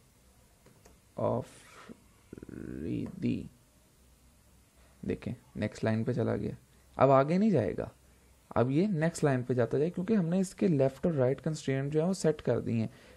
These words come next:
कि boundary से बाहर नहीं जाना चाहिए आपका, ठीक है। तो अब ये boundary से बाहर नहीं जाएगा आपका, ठीक है। तो इसको सही कर लेते हैं हम, जो हमारा question था वही रहेगा,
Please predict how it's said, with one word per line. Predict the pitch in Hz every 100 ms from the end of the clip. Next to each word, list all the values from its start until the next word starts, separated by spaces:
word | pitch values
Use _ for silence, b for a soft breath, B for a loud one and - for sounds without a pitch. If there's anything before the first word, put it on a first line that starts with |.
| -
कि | 139
boundary | 123 123 135 156 175
से | 185
बाहर | 127 117 143
नहीं | 180 208 180
जाना | 113 104
चाहिए | - - 90 95
आपका, | - - - - b b b _
ठीक | - 170
है। | 190
तो | 185
अब | 170
ये | 175
boundary | 135 123 120 143
से | 156
बाहर | 123 117 180 214 - _ _ _
नहीं | 160 175
जाएगा | 135 - 101 98
आपका, | - - - b b b b b -
ठीक | 185 190
है। | 208 b b b b b _ _ -
तो | 143 139 135
इसको | - 143
सही | 131 135 131
कर | 170
लेते | 147 147 143
हैं |
हम, | 143 147 - -
जो | 127 131
हमारा | 135 120
question | 120 120 - 147
था | 143 131
वही | 123 147
रहेगा, | 151 147 147